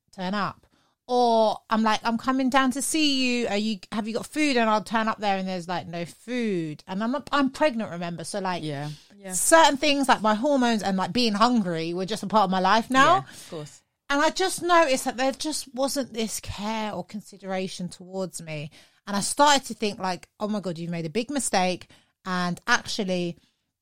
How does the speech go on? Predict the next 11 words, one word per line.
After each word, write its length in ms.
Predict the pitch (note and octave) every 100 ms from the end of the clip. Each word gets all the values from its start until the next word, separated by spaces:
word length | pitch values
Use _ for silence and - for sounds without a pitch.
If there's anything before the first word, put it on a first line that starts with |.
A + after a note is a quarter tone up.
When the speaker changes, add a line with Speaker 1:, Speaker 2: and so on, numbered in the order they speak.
| _ _ _ _ _
Speaker 1:
maybe 420 | G3+ A3 A3 A3 A#3+
you're 140 | A#3+
not, 460 | G#3+ G#3+ G3 - - _ _
maybe, 440 | F3+ F#3+ G#3 G#3
like, 280 | F#3+ F#3 D3+
this 220 | G3+ E3+ F#3
isn't 320 | F3+ G#3 - _ -
the 80 |
plan. 440 | F3 A3+ A#3+ E4 D#4
Maybe." 720 | G#3+ G#3+ A3 A3 G#3+ G#3 F#3 _
Speaker 2:
Yeah. 260 | E3 D3